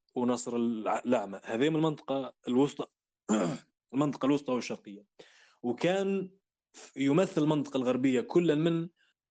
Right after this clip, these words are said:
آه، صويع الخيتوني وأحمد السويحلي وش-،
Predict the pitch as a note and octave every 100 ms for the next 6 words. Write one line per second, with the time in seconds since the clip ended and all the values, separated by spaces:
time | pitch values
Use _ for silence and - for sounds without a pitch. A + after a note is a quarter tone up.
0 | - B2+ C3+ C3+ C3+ C#3 C#3 C#3 C3+ B2
1 | - D3+ B2+ B2 A#2 D#3 D3+ C3+ A2+ A2
2 | A2+ A2 - D#3 D3 C#3+ D3 C#3+ - _
3 | _ _ A#2+ B2+ B2+ A#2+ A#2+ A2+ - -
4 | - - -